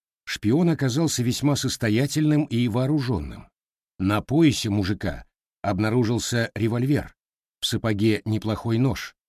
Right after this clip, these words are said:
а за спиной, ближе к левому боку,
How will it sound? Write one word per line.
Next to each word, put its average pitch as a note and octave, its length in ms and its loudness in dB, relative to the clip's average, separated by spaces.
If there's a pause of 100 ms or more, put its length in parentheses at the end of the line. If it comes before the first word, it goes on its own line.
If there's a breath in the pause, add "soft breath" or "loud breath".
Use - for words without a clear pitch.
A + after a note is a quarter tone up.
а G2 140 -4
за G2 140 -2
спиной, A2+ 560 0 (420)
ближе A2+ 460 0
к B2+ 60 -4
левому B2+ 420 2
боку, B2+ 420 0